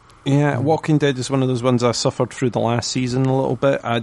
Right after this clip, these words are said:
Speaker 1: I know that there's tension brewing and things are getting exciting, however it kinda disappointed me a little bit the last season.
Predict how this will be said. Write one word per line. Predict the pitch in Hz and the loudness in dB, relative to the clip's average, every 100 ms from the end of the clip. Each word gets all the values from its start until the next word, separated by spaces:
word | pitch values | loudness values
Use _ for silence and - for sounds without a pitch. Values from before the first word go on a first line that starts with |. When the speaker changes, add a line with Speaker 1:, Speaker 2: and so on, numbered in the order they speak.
| 117 | -4
Speaker 1:
I | 120 | 0
know | 120 123 123 | 2 2 2
that | 120 | 0
there's | 113 117 - | 0 -4 -4
tension | - 123 120 127 | -2 -2 -2 -4
brewing | 113 127 139 143 139 135 | 0 2 4 4 2 2
and | 113 110 | 0 -2
things | 127 123 | 0 2
are | 113 | 0
getting | 107 110 113 | -2 -4 -4
exciting, | - - 135 143 143 139 | -6 0 0 0 0 0
however | 127 113 110 | 0 -2 -4
it | - | -8
kinda | 113 113 104 | -6 -6 -6
disappointed | 107 - - 143 165 156 151 | -8 -10 -4 0 0 -2 -4
me | 139 | -4
a | |
little | 135 151 | -4 -6
bit | 135 151 | -4 -4
the | 135 | -4
last | 139 147 - - | -4 -4 -6 -8
season. | 135 143 143 | -6 -4 -4